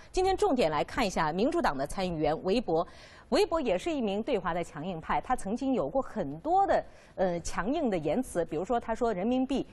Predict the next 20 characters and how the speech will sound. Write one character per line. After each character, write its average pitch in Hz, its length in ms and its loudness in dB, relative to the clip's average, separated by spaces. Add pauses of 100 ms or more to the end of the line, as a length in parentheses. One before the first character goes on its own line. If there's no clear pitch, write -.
(160)
被 220 140 4
人 175 240 -4
为 208 100 2
的 185 100 0
低 240 200 -4
估 262 200 -2
了， 175 160 2 (180)
另 269 120 2
外 214 180 4
他 180 160 -4
还 202 120 -2
说 233 180 0
要 202 320 2 (460)
停 302 220 0
止 233 140 -2
对 - 160 0
华 185 180 0
的 180 140 2
援 160 260 -4
助， 196 200 0